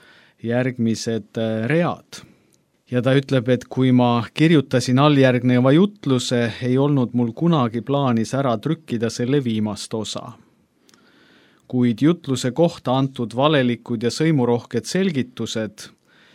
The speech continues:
mida on avaldatud peaaegu igas meie maa nurgas, sunnivad mind avaldama kogu jutluse sellisena, nagu see sai jutlustatud. Et mõistlikud inimesed võiksid selle üle ise otsustada.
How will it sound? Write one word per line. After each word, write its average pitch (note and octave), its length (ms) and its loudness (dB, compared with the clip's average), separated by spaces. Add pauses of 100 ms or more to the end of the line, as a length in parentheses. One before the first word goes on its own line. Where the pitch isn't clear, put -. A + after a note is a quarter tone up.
(380)
mida B2 280 2
on A#2+ 120 2
avaldatud B2 720 0
peaaegu C3+ 640 2
igas B2 400 -2
meie C3 400 0
maa B2 320 0
nurgas, C#3 600 -2 (840)
sunnivad B2 640 2
mind A#2 240 2
avaldama A2+ 540 2
kogu A#2+ 600 -2 (140)
jutluse A2+ 640 -4
sellisena, A#2 840 0 (120)
nagu B2 300 -2
see A2 160 -6
sai A2 380 -4 (160)
jutlustatud. - 1120 -6 (640)
Et G#2+ 180 -10
mõistlikud C3 760 2
inimesed B2 680 2
võiksid C3 460 -2
selle B2 340 2
üle A2 320 0
ise A#2+ 260 0
otsustada. - 840 -4